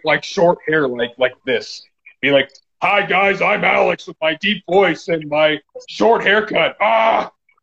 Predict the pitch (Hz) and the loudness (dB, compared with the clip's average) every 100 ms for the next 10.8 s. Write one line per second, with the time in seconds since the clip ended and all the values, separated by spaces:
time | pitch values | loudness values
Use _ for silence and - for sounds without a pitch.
0 | - 175 185 185 185 185 - 180 214 214 | -4 -2 0 0 -2 -4 -4 0 2 0
1 | - 233 214 214 196 285 240 180 156 214 | 0 4 6 6 4 0 0 -4 -6 -4
2 | 220 220 170 135 135 - 175 196 196 175 | -4 -4 -10 -10 -18 -8 0 2 2 0
3 | 156 170 170 151 - 147 - 139 135 127 | 0 -2 -4 -6 -2 -2 -2 -4 -4 -4
4 | 135 147 151 147 135 131 123 139 - 139 | -4 -2 -2 -4 -6 -4 -4 -6 -6 -4
5 | 165 147 - 127 139 143 120 117 135 123 | 0 0 0 -2 -4 -4 -8 0 2 2
6 | 107 104 101 - 107 107 _ _ _ _ | -2 -8 -8 -8 -8 -8 _ _ _ _
7 | 494 - - - 208 226 294 320 269 - | 0 0 0 2 2 4 2 2 0 2
8 | 233 175 165 165 170 190 196 180 - 151 | 0 2 2 2 2 0 0 0 0 0
9 | 143 139 147 147 131 123 139 147 156 156 | 2 0 -4 -10 -12 -2 0 4 4 4
10 | 151 - 120 120 120 120 135 | 2 -2 -2 0 2 2 2